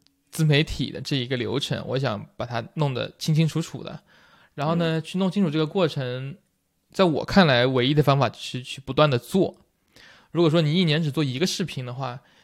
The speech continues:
Speaker 1: 你很难去了解整一个这个过程中会遇到的坎，和你喜欢做哪个部分，和你不喜欢做哪个部分。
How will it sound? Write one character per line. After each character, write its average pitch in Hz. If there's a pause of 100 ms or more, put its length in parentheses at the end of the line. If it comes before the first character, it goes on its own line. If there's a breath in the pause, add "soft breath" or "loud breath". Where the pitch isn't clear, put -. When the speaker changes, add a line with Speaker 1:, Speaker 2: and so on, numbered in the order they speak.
Speaker 1:
你 131
很 131
难 -
去 185
了 131
解 123 (260)
整 135
一 123
个 143
这 139
个 139
过 156
程 127
中 135
会 147
遇 143
到 143
的 135
坎， -
和 127
你 135
喜 -
欢 139
做 170
哪 139
个 120
部 143
分， 135
和 135
你 135
不 196
喜 -
欢 120
做 127
哪 113
个 107
部 127
分。 123